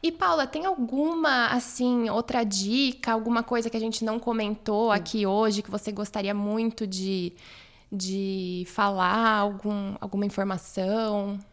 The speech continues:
Speaker 2: Olha, é, ai, eu lembrei de uma coisa que eu quero falar de, sobre, sobre proteína. Você falou da proteína agora,
Speaker 1: Uhum.
Speaker 2: e às vezes a gente negligencia a proteína.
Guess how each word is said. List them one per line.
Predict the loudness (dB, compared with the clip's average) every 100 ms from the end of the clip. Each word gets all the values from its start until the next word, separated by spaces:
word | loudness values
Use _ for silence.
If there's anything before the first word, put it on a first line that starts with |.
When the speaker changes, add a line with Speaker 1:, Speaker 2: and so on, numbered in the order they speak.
| -20 -20 -20 -20 -20 -20 _ _ _ _ _
Speaker 2:
Olha, | -2 0 2 0 -2 -8 -20 -18 0
é, | 2 4
ai, | 2 0 2 6
eu | 6
lembrei | 6 6 4
de | 4
uma | 4 4
coisa | 4 4 4
que |
eu | 2
quero | 0 -2
falar | 2 4 6 4 -4 -8
de, | -2 -4
sobre, | 2 2 4 0 -8 -20 -2
sobre | 0 2 4 6
proteína. | 4 4 2 2 0 -2 -8 -20 -12
Você | 2 4
falou | 8 10 10
da | 8
proteína | 4 2 2 4
agora, | 4 4 4 2 2
Speaker 1:
Uhum. | 2 2 2 6
Speaker 2:
e | 8
às | 8
vezes | 6
a | 4
gente | 4 2
negligencia | 4 6 8 6 6 0 -2 -2 4 4
a |
proteína. | 4 2 2 2